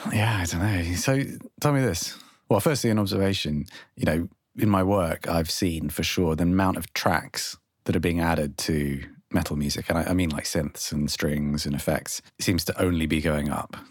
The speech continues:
or only becoming more dominant, supplementing that kind of core band of, you know, guitar, bass, drums, vocals. So, you know, I think that's one way that things can get bigger. And then the more you try and cram into the production, I start to wonder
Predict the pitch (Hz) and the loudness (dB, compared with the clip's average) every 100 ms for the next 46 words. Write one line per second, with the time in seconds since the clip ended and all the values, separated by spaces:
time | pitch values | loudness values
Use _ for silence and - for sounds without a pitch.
0 | - - 98 80 90 87 85 78 76 73 | -20 -2 0 2 2 2 0 0 0 -2
1 | 73 95 90 85 85 73 69 65 - 92 | -2 2 2 4 2 0 -2 -4 -2 0
2 | 85 76 76 76 73 - - 76 73 - | 0 0 0 0 0 -2 -4 -4 -2 -2
3 | 80 73 73 80 78 73 71 71 - _ | 0 0 0 0 0 -2 -2 -4 -8 _
4 | - - 76 - 73 71 - 73 69 73 | -4 -2 -2 -2 -4 -4 -2 0 0 -2
5 | 69 - 73 67 - - 76 - 95 - | -2 -2 -4 -4 -6 -2 -2 -2 -6 -8
6 | - 107 110 113 113 113 113 87 95 90 | -2 2 2 4 2 2 0 2 2 4
7 | 78 78 82 78 - 78 78 78 73 69 | 2 0 0 -2 -2 -2 0 -2 -2 -2
8 | 71 82 92 98 98 110 - _ - 120 | 0 2 4 4 2 -2 -8 _ -2 2
9 | 123 202 254 - 180 151 143 135 131 _ | 4 2 0 2 2 4 2 0 -2 _
10 | - - 123 117 135 76 71 - - - | -4 2 4 4 2 2 -2 -4 -4 -2
11 | 50 - - 80 76 - - - - 110 | -2 -2 -4 0 -2 -4 -10 -8 -4 0
12 | 151 131 117 113 110 107 104 101 101 101 | 0 0 0 2 2 2 2 2 0 -2